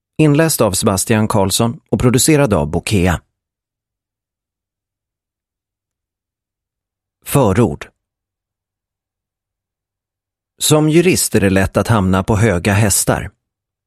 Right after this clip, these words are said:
Vi svävar ut i begrepp om rättsstat, rättssäkerhet, legalitetsprincip och andra mer eller mindre dunkla begrepp. Men som alla som en gång suttit på en häst och trillat av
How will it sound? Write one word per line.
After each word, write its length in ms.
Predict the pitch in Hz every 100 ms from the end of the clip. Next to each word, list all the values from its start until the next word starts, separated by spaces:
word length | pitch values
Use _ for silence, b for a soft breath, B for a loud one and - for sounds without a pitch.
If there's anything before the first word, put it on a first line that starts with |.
| _
Vi 160 | 127 123
svävar 360 | - 139 127
ut 260 | 113 127 -
i 60 | 117
begrepp 460 | 110 107 123 -
om 240 | 120 98 98
rättsstat, 680 | 110 - - 110 107 - 120
rättssäkerhet, 1080 | 120 120 - 110 - 107 113 123 - -
legalitetsprincip 1400 | - 113 131 120 135 - 147 - - 131 120 - 175 113 -
och 120 | 113 92
andra 360 | - 113 98 135
mer 200 | 123 110
eller 140 | 123
mindre 400 | 135 98 95 107
dunkla 560 | 104 127 95 73 92 78
begrepp. 500 | 95 90 76 78 - - _ _ _ _ _ _
Men 400 | 123 131 131 127
som 200 | 117 143
alla 320 | 143 143 147 135
som 180 | 135
en 180 | 117 113
gång 240 | 110 110 110
suttit 460 | - 98 - 110
på 100 | -
en 100 | 120
häst 360 | 107 101 - -
och 140 | 113
trillat 380 | - 120 120 127
av 340 | 160 85 90